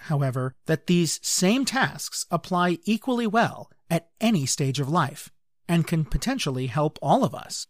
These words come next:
live more meaningful, loving, and vibrant existences. Task number one, I forgive you. Even in the closest families and among the closest friends,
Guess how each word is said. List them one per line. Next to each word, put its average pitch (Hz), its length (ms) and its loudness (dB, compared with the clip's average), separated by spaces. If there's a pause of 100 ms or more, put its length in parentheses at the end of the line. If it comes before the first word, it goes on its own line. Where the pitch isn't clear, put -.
(100)
live 151 240 4
more 147 240 2
meaningful, 160 720 2
loving, 131 460 -2 (260)
and 139 180 0
vibrant 117 480 -4
existences. - 880 -8 (1300)
Task 135 340 -4
number 147 240 4
one, 147 240 2 (840)
I 131 260 -2
forgive 131 480 -4
you. - 200 -16 (1400)
Even 262 260 2
in 285 80 0
the 277 80 -2
closest 160 500 2
families 131 560 -2
and 160 140 2
among 165 380 2
the 180 100 0
closest 143 500 -2
friends, 127 480 0